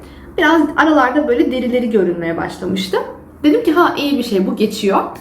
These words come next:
Neyse biz sonra dördüncü ayda doktor kontrolümüze gittik, yeni doktorumuza. E, doktor görünce Deniz'in kafasını şey dedi,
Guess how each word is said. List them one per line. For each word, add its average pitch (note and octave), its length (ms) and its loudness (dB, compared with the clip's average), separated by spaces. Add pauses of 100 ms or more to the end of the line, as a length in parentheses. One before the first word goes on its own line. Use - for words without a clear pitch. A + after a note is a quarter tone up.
Neyse G#4 280 4
biz F4 200 4
sonra F#4 240 2
dördüncü E4+ 340 6
ayda E4+ 500 0
doktor D#4 400 4
kontrolümüze B3+ 520 0
gittik, G#3 340 -6
yeni A3 220 4
doktorumuza. G3+ 800 0 (420)
E, - 180 -8
doktor D#4 400 4
görünce E4 680 4
Deniz'in C#4 280 4
kafasını C#4 400 0
şey C4+ 200 2
dedi, F#3 380 -2